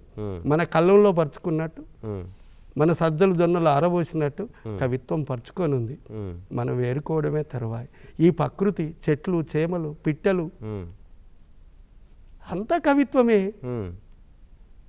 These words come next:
Speaker 2: నీ హృదయంలో బరువు దించుకో,
Speaker 1: మ్మ్.
Speaker 2: కవిత్వాన్ని ఎక్కించుకో. కాసేపు
Speaker 1: మ్మ్.
Speaker 2: ఒక నిశ్శబ్దాన్ని,
Speaker 1: మ్మ్.
Speaker 2: ఆ నిశ్శబ్దమే నిన్ను ఎత్తుకొని కవిత్వం రాస్తుందన్న
Speaker 1: మ్మ్.
Speaker 2: నిశ్శబ్దం చంకలో చేరిపో.
Speaker 1: మ్మ్.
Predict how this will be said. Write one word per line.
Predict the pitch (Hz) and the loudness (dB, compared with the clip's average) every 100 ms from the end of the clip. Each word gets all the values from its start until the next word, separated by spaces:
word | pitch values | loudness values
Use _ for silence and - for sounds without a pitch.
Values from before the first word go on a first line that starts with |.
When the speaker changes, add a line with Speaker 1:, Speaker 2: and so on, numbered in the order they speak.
| - - - | -20 -10 -2
Speaker 2:
నీ | 139 165 220 | 2 4 6
హృదయంలో | 254 175 165 147 190 190 175 151 156 208 | 4 2 0 4 6 6 4 2 2 0
బరువు | 156 143 180 208 | 2 2 2 0
దించుకో, | 165 156 151 151 - 160 180 175 131 127 | -2 -4 -6 -10 -4 2 4 2 0 -8
Speaker 1:
మ్మ్. | 110 110 98 82 87 - - - 147 | -8 -6 -6 -8 -14 -20 -20 -8 -4
Speaker 2:
కవిత్వాన్ని | 143 165 - 170 170 175 | -2 -4 -2 -2 0 -2
ఎక్కించుకో. | 139 - 156 - - 165 139 90 | -4 -6 -6 -6 -4 -2 -2 -2
కాసేపు | 139 175 185 - 220 220 175 160 - | 0 2 2 2 2 2 -2 -2 -6
Speaker 1:
మ్మ్. | 110 104 | -10 -6
Speaker 2:
ఒక | 90 143 | -6 -2
నిశ్శబ్దాన్ని, | 131 131 165 165 151 175 160 135 139 - | -2 0 -2 -2 2 2 2 0 -4 -8
Speaker 1:
మ్మ్. | 104 92 92 | -10 -8 -6
Speaker 2:
ఆ | |
నిశ్శబ్దమే | 127 131 - 156 156 170 214 | -2 -2 -2 -2 0 2 4
నిన్ను | 202 160 | 4 2
ఎత్తుకొని | 139 139 151 147 | 0 -2 -6 -4
కవిత్వం | 135 131 131 147 135 | -4 -4 -4 -4 -2
రాస్తుందన్న | 131 - 139 131 131 | -4 -4 -4 -2 -4
Speaker 1:
మ్మ్. | - - 110 101 92 | -6 -10 -10 -8 -2
Speaker 2:
నిశ్శబ్దం | 139 - 160 131 135 151 | 0 0 -2 0 -2 -2
చంకలో | 143 - - 135 123 147 139 | -8 -10 -6 -6 -4 -2 -2
చేరిపో. | 135 - 135 135 127 127 135 - - 107 | -2 -2 -2 -2 -6 -8 -10 -16 -18 -12
Speaker 1:
మ్మ్. | 113 120 92 | -8 -8 -8